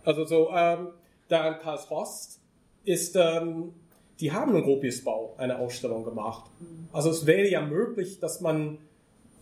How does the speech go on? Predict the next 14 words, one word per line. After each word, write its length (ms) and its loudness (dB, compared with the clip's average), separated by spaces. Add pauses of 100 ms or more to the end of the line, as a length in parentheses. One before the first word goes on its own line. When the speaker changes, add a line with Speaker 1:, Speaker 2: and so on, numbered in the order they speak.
(360)
Speaker 1:
den 260 -2
Ort 240 -8
behält 480 -4
und 80 -10
sagt, 260 -10
ja, 360 -8
das 180 -8
wollen 240 4
wir, 340 2
das, 280 -12 (120)
das 340 -6
ist 260 -6
ja 300 4 (200)
Bildungsauftrag, 1400 0